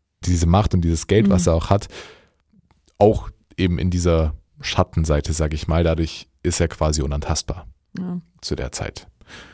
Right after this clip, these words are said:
Speaker 1: In den frühen neunzehnhundertachtzigern, wenn das Drogennetzwerk immer weiter wächst, gründet Escobar die Oficinal de Envigado. Das ist quasi ein wirkliches Unternehmen, das aber Morde begeht und Schulden eintreibt.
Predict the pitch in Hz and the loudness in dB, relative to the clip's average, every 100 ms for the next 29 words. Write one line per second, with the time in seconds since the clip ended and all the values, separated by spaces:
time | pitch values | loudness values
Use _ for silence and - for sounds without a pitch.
0 | _ _ _ _ _ _ _ _ _ _ | _ _ _ _ _ _ _ _ _ _
1 | 110 107 104 131 139 135 - - 95 104 | 2 2 2 2 2 0 -4 0 2 2
2 | - 92 73 - - 87 87 87 82 76 | 2 -2 -2 -4 -2 0 2 2 2 0
3 | - - 87 85 80 - 82 - 85 82 | -2 0 2 2 0 0 0 0 -2 0
4 | 80 82 95 123 - - - - 120 123 | 0 2 2 2 0 -8 -12 0 4 4
5 | - 107 - 98 104 107 98 98 - _ | 2 -2 0 2 4 4 2 0 0 _
6 | 98 95 107 - 95 85 87 113 120 98 | -2 0 0 2 0 2 2 2 2 2
7 | - 87 87 85 85 82 76 82 104 - | 0 -2 -2 0 2 2 2 0 -2 -4
8 | 69 - 87 - - - _ _ - 80 | -6 -4 -2 -2 -6 -10 _ _ 0 2
9 | 85 87 - 80 76 80 104 - 87 90 | 2 0 0 -2 -2 2 2 2 0 -2
10 | - 85 78 80 113 139 127 95 - - | -4 -4 -2 2 2 2 2 2 0 -4
11 | 85 85 78 85 113 101 87 85 85 - | 0 0 2 4 4 2 0 0 -2 -2
12 | 87 82 - 85 80 - 65 67 - - | -6 -6 0 0 0 -6 -10 -10 -12 -12
13 | - - | -16 -20